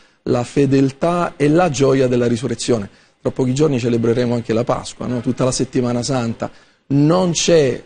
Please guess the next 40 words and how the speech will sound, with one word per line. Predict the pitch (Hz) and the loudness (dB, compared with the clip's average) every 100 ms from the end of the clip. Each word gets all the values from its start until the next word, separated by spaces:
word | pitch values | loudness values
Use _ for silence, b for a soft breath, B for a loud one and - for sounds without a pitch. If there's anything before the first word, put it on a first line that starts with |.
| _ _ | _ _
mattino | 131 131 131 170 156 127 | -2 -2 -2 -2 0 2
di | 135 | 2
Pasqua | 151 151 - 147 | 0 0 -2 -2
senza | 135 143 139 | -2 -2 0
Venerdì | 135 127 127 | 0 0 -2
Santo. | 117 - - 104 - 120 _ _ _ _ _ _ | -4 -4 -4 -8 -14 -18 _ _ _ _ _ _
Ed | 165 | 0
ecco, | 143 - 143 | 0 0 0
Padre | 175 175 | 0 0
Pio | 175 175 | 0 0
ci | 156 156 | 0 -2
insegna | 139 170 160 139 | 0 0 0 -2
a | |
portare | 131 147 - 143 135 | -2 -4 -2 0 0
la | 127 | -2
croce | 123 123 110 110 165 180 b b - | 0 0 0 -2 -2 -2 b b -2
in | 208 196 | 2 4
vista | 170 - 143 | 2 2 2
della | 139 131 | 2 4
luce, | 160 147 - - - _ _ _ _ - - | 4 4 2 -6 -10 _ _ _ _ -16 -8
ci | 143 | -4
fa | 131 147 | -2 -2
capire | 160 143 135 120 117 127 b b - | -2 2 2 4 2 -2 b b 0
che | 139 | 2
le | 156 | 4
cose | 180 156 | 2 0
più | - | 2
belle | 151 175 160 | 2 4 4
della | 156 | 4
vita | 147 127 - - | 4 2 2 0
e | 196 | 0
la | 170 | 2
felicità | 190 170 175 202 | 2 0 0 -2
stessa | - 190 143 131 135 | -2 0 0 2 0
su | 131 | -2
questa | 147 - 156 | -2 0 0
terra | 120 110 117 117 b b _ - | -2 -4 -6 -8 b b _ -10
passa | 110 - - 131 | -8 -6 -6 -4
dal | - 117 | -6 -6
Calvario. | - - 123 107 110 | -6 -6 -6 -6 -10